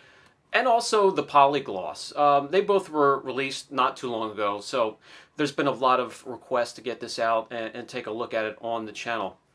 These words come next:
Now, the Polygloss I really don't have a use for. I can't use anything with gloss enhancers.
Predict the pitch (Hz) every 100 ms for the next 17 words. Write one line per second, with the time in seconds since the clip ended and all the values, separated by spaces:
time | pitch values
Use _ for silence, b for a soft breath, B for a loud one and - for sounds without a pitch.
0 | b b - 147 143 - _ _ 170 170
1 | - 202 220 190 175 170 170 - 151 139
2 | 135 165 170 175 151 160 143 143 - -
3 | 139 139 131 - - - _ 131 127 123
4 | - 131 123 120 - 123 - 165 160 143
5 | 139 131 - 123 113 - 113 107 107 107
6 | 104 101 85 92